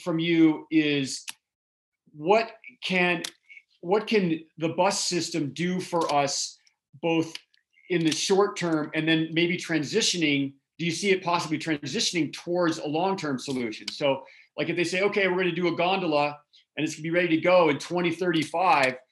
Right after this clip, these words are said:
what's gonna happen between twenty twenty-two and twenty thirty-five? And is that really, is that gonna be a bus solution? And do you think you'll be able to ramp up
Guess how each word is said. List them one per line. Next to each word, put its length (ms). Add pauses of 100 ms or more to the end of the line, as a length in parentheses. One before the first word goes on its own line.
(160)
what's 180
gonna 140
happen 360
between 480
twenty 320
twenty-two 800 (360)
and 140
twenty 280
thirty-five? 800 (100)
And 160
is 220
that 260
really, 320
is 80
that 180
gonna 160
be 340
a 140
bus 360
solution? 640
And 200
do 80
you 100
think 140
you'll 100
be 60
able 120
to 140
ramp 280 (120)
up 220